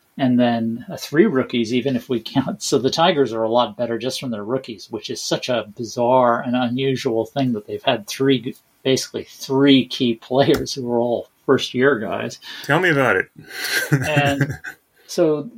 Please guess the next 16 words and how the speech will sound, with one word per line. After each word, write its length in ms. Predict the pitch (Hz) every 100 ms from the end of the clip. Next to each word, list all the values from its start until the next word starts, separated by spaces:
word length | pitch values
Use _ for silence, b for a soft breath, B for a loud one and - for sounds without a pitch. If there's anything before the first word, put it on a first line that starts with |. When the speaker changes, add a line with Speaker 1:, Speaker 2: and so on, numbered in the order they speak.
| -
Speaker 1:
the 120 | 147
Tigers 500 | 139 156 180 175 113
definitely 680 | 107 - 156 135 135 113 117
got 260 | 113 104 -
better. 200 | 107 110
The 100 | 127
Giants 500 | 123 123 165 135 -
definitely 540 | 117 - 117 - 104
got 280 | 107 101 98
better. 360 | 107 101 104 - b b b b b _ _ -
The 560 | 117 131 127 123 123 -
Swallows 920 | - - 131 143 202 160 120 113 - - -
have 300 | - - 107
definitely 580 | 135 135 135 135 117 110
gotten 360 | 104 110 104 104
better. 440 | 107 - - -